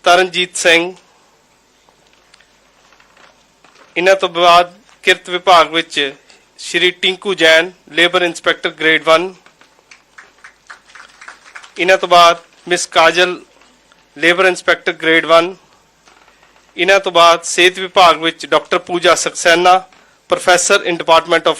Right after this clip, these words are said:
Anesthesia। ਇਹਨਾਂ ਤੋਂ ਬਾਅਦ ਡਾਕਟਰ ਗੋਬਿੰਦਰ ਸਿੰਘ, assistant professor in Department of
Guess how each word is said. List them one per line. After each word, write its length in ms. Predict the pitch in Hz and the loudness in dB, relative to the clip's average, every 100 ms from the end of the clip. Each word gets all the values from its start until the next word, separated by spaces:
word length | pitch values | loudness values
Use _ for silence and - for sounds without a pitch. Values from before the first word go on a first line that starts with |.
| 170 | -2
Anesthesia। 760 | 165 160 - 196 - 202 196 196 _ _ _ _ _ _ _ _ - _ _ _ | 0 -2 -4 -8 -2 0 0 -2 _ _ _ _ _ _ _ _ -20 _ _ _
ਇਹਨਾਂ 180 | 180 190 | 2 2
ਤੋਂ 100 | 190 | 2
ਬਾਅਦ 240 | 175 175 175 | 4 4 4
ਡਾਕਟਰ 260 | 165 185 | -2 -4
ਗੋਬਿੰਦਰ 440 | 151 151 175 190 180 | -4 -2 0 2 0
ਸਿੰਘ, 340 | - 160 147 - - | 0 -2 -2 -12 -12
assistant 440 | - 190 - 196 | -6 -6 0 0
professor 540 | 190 - 160 170 165 180 | 0 -8 -4 -4 -2 -2
in 80 | 180 | -2
Department 640 | - 170 165 175 170 | 0 0 2 -2 2
of 40 | 160 | 0